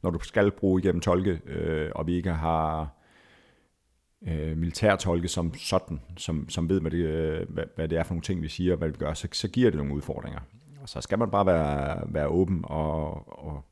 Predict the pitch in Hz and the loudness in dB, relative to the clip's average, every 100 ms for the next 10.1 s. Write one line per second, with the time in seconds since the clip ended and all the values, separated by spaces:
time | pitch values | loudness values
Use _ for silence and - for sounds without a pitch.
0 | _ - - 90 85 92 92 92 87 85 | _ -14 -2 2 2 4 4 4 2 0
1 | 87 73 80 - 76 76 82 87 82 87 | -2 -2 -4 -2 -2 0 2 4 6 4
2 | 78 82 76 78 76 76 - 82 82 87 | 4 2 2 2 2 0 -4 -6 -2 0
3 | 78 82 80 - - - - _ _ _ | 0 0 -2 -10 -20 -20 -20 _ _ _
4 | - 78 90 80 92 - 85 82 87 - | -14 -6 -2 0 -2 0 0 0 -4 -8
5 | 78 - _ _ _ _ _ - 82 80 | -14 -16 _ _ _ _ _ -2 0 0
6 | 76 90 87 85 80 92 87 90 87 80 | 2 2 2 2 2 0 2 0 0 0
7 | 95 90 85 82 80 82 80 82 76 80 | -2 0 -2 -2 -4 -6 -2 0 0 -2
8 | - - 78 78 82 87 82 92 87 90 | -8 -6 0 0 0 -2 0 2 2 2
9 | 82 85 80 _ - - 98 85 - 76 | 2 0 -2 _ -12 -4 -2 -4 -6 -6
10 | 78 | -6